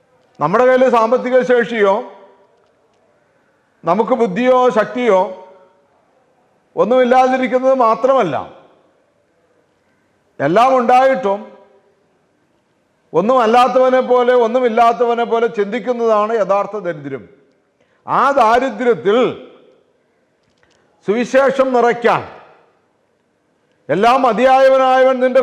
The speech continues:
കൂടെയുണ്ട് എന്ന് പറയാം. അവിടുന്ന് അഭിഷേകം ചെയ്യപ്പെട്ട് വന്നിരിക്കുകയാണ്.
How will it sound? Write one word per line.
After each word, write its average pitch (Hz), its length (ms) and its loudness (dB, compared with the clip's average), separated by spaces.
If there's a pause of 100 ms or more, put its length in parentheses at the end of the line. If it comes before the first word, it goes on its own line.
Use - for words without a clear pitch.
കൂടെയുണ്ട് 254 580 2 (160)
എന്ന് 226 200 -4
പറയാം. 131 320 -6 (1120)
അവിടുന്ന് 170 340 -2
അഭിഷേകം 175 400 -4
ചെയ്യപ്പെട്ട് 165 440 -2
വന്നിരിക്കുകയാണ്. 131 600 -8